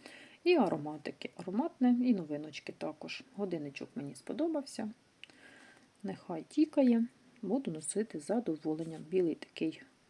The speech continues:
ремінець. Під це підходить, класичний такий, доволі зручний. Може бути. Ось таким було моє замовлення. Пишіть, що попадалось у подаруночках, сюрпризах.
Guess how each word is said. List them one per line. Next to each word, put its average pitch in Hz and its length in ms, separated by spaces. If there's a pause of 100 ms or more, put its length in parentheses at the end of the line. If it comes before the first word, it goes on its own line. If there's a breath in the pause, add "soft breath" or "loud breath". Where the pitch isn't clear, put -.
(300)
ремінець. 185 680 (380)
Під - 180
це 170 120
підходить, 294 580
класичний 233 640
такий, - 340
доволі 185 360
зручний. 247 540 (1400 loud breath)
Може 208 300
бути. - 320 (360 loud breath)
Ось 302 160
таким 165 420
було 160 220
моє 151 260
замовлення. 302 640 (220)
Пишіть, - 480
що - 220
попадалось 156 640
у 180 60
подаруночках, 170 680
сюрпризах. 156 500